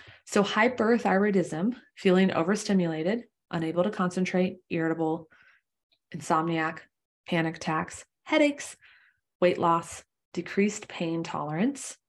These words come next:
bleeding gums or nose, bulging eyes,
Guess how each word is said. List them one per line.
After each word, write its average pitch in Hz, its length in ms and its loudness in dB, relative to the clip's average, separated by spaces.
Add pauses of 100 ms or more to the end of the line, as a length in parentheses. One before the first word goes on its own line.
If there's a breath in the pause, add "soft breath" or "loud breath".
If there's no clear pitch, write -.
(120)
bleeding 202 380 6
gums 175 440 0
or 180 140 0
nose, 156 460 -6
bulging 165 440 2
eyes, 160 540 -4